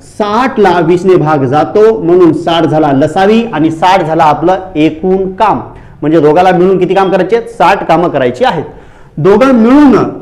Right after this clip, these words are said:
एक काम वीस दिवसात करत असतील तर साठ काम करायला मला वीस त्रिक साठ, तीन दिवस लागणार आहेत. म्हणजे एका दिवसात तीन कामं करणार आहेत.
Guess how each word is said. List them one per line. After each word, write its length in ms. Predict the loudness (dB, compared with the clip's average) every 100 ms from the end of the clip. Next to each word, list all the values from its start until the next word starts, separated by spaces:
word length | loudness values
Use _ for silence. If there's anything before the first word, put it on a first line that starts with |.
| -4
एक 280 | -2 -2 -2
काम 260 | -2 0 0
वीस 160 | 0
दिवसात 240 | 0 -2 -4 -2
करत 180 | -4
असतील 360 | -6 -6 -8 -6
तर 60 | -8
साठ 480 | -8 -2 -2 -2 -2
काम 220 | -2 0
करायला 380 | -2 -2 0 0 -4
मला 180 | -4 -2
वीस 540 | -2 -2 -2 -6 -6
त्रिक 240 | -2 -2 -2
साठ, 280 | -2 -2 -4 -12 -20 -20 -8 2
तीन 360 | 4 4 2 -4 -10
दिवस 380 | -4 0 0 0
लागणार 280 | 0 0 -2
आहेत. 140 | -2
म्हणजे 480 | -2 2 0 -2 -16 -8 -2
एका 280 | 0 2 2
दिवसात 280 | 2 0
तीन 300 | -2 0 -2
कामं 280 | 2 2 2
करणार 320 | -2 -4 -6
आहेत. 100 | -8